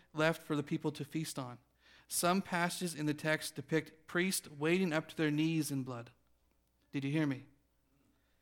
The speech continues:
And others describe one point two million animals being slaughtered in one day.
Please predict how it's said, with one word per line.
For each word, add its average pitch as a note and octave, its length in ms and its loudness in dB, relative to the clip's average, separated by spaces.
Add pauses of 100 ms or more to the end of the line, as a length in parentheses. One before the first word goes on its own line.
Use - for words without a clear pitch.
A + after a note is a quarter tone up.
(800)
And D3 120 2
others F3 320 6
describe D#3 560 2
one F3+ 220 4
point F#3 360 0
two F#3 220 2
million E3 340 4
animals D3+ 460 0
being D3 200 0
slaughtered C#3+ 520 0 (160)
in C#3 120 -2
one C#3 180 0
day. B2+ 240 -6